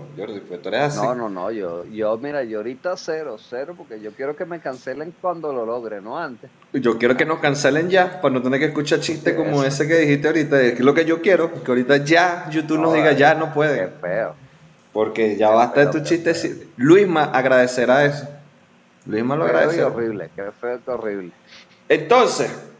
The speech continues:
Speaker 2: Pero
Speaker 1: este, ¿conoces a alguien que le tenga miedo a algo que tú dices, "Verga, pero esto está raro, es, es tonto este miedo"?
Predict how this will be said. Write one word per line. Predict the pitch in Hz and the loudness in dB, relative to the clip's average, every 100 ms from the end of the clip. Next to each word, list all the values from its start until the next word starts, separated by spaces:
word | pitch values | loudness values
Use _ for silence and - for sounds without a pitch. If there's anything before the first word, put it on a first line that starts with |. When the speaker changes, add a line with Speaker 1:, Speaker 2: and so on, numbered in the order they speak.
| - | -10
Speaker 2:
Pero | 98 | 0
Speaker 1:
este, | 151 160 147 160 156 143 - - | 2 2 2 4 6 4 -2 0
¿conoces | 165 165 180 220 214 | 2 4 4 4 4
a | |
alguien | 208 220 | 4 4
que | 208 | 4
le | 160 | 2
tenga | 165 185 | 2 0
miedo | 196 196 196 196 | 0 2 4 4
a | 196 | 4
algo | 190 185 196 190 175 120 | 4 4 4 6 2 0
que | 139 | -2
tú | 127 | -2
dices, | 147 135 | -2 0
"Verga, | 120 131 | 2 2
pero | 101 107 | 0 -6
esto | 131 | -6
está | 127 147 | -6 -4
raro, | 147 156 113 95 | -2 -2 0 -2
es, | 107 127 | -4 -6
es | 127 | -2
tonto | - 165 147 156 143 | 2 2 2 0 0
este | 147 147 143 | -2 -4 -2
miedo"? | 147 131 98 | 0 0 -2